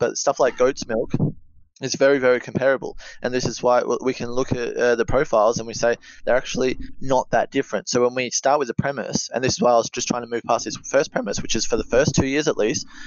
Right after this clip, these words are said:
this thing has nutrition that a human body requires. And it in fact has all the nutrition, a hundred percent of it.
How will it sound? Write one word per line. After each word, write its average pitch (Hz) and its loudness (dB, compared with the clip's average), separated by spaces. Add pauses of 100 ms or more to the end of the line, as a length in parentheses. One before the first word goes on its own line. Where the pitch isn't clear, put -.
(120)
this 123 0
thing 123 -2
has 120 -2
nutrition 117 -2 (100)
that 110 2
a 113 2
human 131 -2
body 117 2
requires. 110 2 (260)
And 143 2
it 143 -2
in 127 -6
fact 131 0
has - 0
all 180 4
the 139 0
nutrition, 110 -6 (260)
a 113 -8
hundred 160 0
percent 160 -2
of - -4
it. - -6